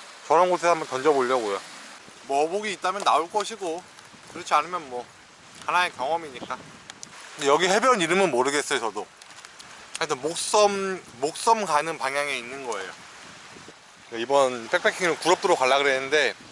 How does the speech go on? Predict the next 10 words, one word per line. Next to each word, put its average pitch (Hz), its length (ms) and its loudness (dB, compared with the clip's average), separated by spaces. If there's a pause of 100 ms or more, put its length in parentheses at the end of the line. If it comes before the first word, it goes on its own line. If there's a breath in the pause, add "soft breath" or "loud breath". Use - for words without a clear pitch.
(380)
배편이 185 380 0
이미 165 120 -4
다 143 100 2
끝났어. 220 480 0 (960)
인기가 196 380 2
엄청 147 320 0
많은 131 260 2
것 175 80 6
같아요, 139 260 4
구럽도가. 120 440 -6